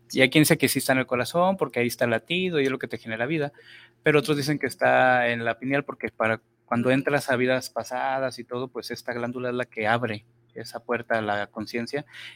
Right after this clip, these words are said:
Speaker 1: y te abre esa memoria que tienes de otras vidas pasadas, ¿no?
Speaker 2: ¿La glándula tiene memoria?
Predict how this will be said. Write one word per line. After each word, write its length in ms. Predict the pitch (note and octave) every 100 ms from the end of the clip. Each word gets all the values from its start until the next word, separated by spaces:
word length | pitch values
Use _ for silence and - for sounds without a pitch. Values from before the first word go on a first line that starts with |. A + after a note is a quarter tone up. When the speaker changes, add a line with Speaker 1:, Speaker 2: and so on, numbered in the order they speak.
| -
Speaker 1:
y 100 | A#2
te 140 | -
abre 220 | A#2+ C3 A#2+
esa 160 | B2+
memoria 600 | A2+ G#2+ A2+ A#2+ A#2 A#2 -
que 80 | -
tienes 320 | A2 A2 A2
de 60 | A2
otras 300 | - G#2+ G#2+
vidas 260 | A2 G#2+
pasadas, 560 | - - A#2 A2 G#2 G#2+
¿no? 140 | A2+ -
Speaker 2:
¿La 140 | A#3 A3+
glándula 380 | A#3 C4 C#4+
tiene 200 | C4 B3+
memoria? 480 | C4+ G#3+ A3 C4 D4+